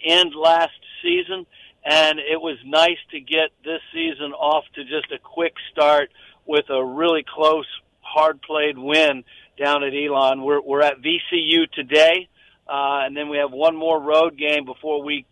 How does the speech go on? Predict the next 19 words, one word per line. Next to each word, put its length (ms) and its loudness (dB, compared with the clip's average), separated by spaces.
come 220 -4
home. 400 2
So 140 0
hopefully 320 2
we 140 -6
can 200 -14
figure 340 0
out 240 4
that 240 -10
commemorative 720 -8
number 400 -4
one 400 -2
win 260 0
lacrosse 560 -2
ball 240 4
between 400 -10
now 280 2
and 120 -8
then. 260 -2